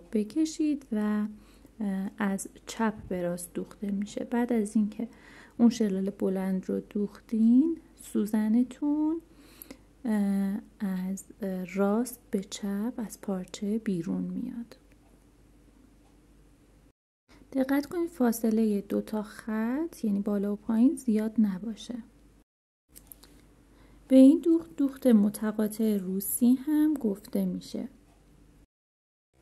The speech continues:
برای دوختن لبه ها، حاشیه ها و همچنین پر کردن سطوح از این دوخت استفاده می‌شه. خیلی وقتها هم این دوخت پایهٔ یه سری از دوخت های دیگه است.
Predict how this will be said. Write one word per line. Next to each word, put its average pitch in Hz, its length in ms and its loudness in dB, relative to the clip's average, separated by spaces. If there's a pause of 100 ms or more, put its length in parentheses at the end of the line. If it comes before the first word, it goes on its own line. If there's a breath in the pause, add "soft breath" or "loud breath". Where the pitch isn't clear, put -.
(640 soft breath)
برای 277 300 2
دوختن 247 600 4
لبه 208 500 0
ها، 202 400 -4
حاشیه 202 760 -6
ها 202 320 -6
و 233 60 0
همچنین 233 500 2
پر 214 300 -4
کردن 196 640 -4
سطوح 240 840 -4 (560 loud breath)
از 220 260 0
این 202 80 4
دوخت 202 320 -6
استفاده 190 600 -8
می‌شه. 196 240 -8
خیلی 294 360 -2
وقتها 240 420 -4
هم 226 220 2
این 226 240 6
دوخت 254 460 -4
پایهٔ 220 480 0
یه 285 140 0
سری 277 280 0
از 240 240 0
دوخت - 300 -10
های 220 440 0
دیگه 208 360 -8
است. - 440 -14